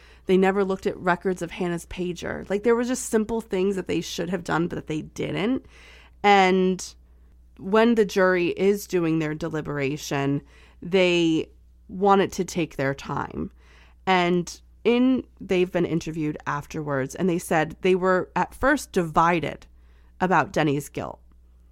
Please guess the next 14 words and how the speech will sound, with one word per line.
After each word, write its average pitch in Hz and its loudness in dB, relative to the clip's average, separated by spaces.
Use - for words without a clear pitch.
They 190 4
wanted 196 2
to - -4
believe 165 -2
some 170 -2
of 160 -4
the 170 -2
witnesses 180 -6
the 196 -6
prosecution 170 -4
put 175 -2
on, 165 0
but, - 0
like, 170 0